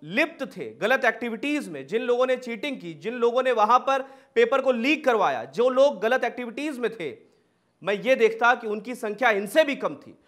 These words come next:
और उनको पकड़ना जरूरी था, उन्हीं को पकड़ना था और कुछ नहीं करना था,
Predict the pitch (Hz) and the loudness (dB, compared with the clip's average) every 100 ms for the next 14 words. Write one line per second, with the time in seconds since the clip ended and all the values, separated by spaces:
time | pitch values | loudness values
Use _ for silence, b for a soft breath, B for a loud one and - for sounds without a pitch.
0 | _ - 214 214 233 233 - 294 254 262 | _ 0 2 2 0 6 6 6 2 2
1 | 240 202 180 160 - 110 - b b 208 | 0 -2 -6 -10 -14 -16 -18 b b 0
2 | 262 359 330 320 277 240 208 156 - 95 | 4 6 6 6 4 2 0 -4 -6 -20
3 | _ - 233 233 269 254 220 170 135 110 | _ -4 -4 -4 -10 -4 -6 -6 -14 -16
4 | 120 101 | -18 -20